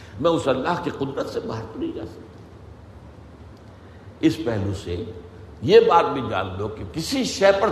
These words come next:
توکل مت کرو۔ وَمَا تَشَاءُونَ إِلَّا أَن يَشَاءَ اللَّهُ۔ صرف تمہارے چاہنے سے کچھ نہیں ہوگا جب تک کہ اللہ نہ چاہے۔ اسی کو ہم کہتے ہیں توفیق۔ ایک تو اذن رب،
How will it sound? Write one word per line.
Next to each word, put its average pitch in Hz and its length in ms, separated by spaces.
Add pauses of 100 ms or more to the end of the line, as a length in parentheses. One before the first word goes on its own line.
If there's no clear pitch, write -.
توکل 311 480
مت 147 340
کرو۔ - 240 (1200)
وَمَا 160 300
تَشَاءُونَ 233 600
إِلَّا 214 360
أَن 202 100
يَشَاءَ 185 300
اللَّهُ۔ 185 540 (1400)
صرف 254 320
تمہارے 190 360 (140)
چاہنے 240 300
سے 269 120 (120)
کچھ 285 120
نہیں 302 200
ہوگا 269 200
جب 254 180
تک 247 140
کہ 220 40
اللہ 156 180
نہ - 260
چاہے۔ 82 180 (1040)
اسی 190 260
کو 135 180
ہم 117 100
کہتے 120 340
ہیں 123 120
توفیق۔ 117 480 (100)
ایک 127 200
تو 131 60
اذن 165 380
رب، 233 240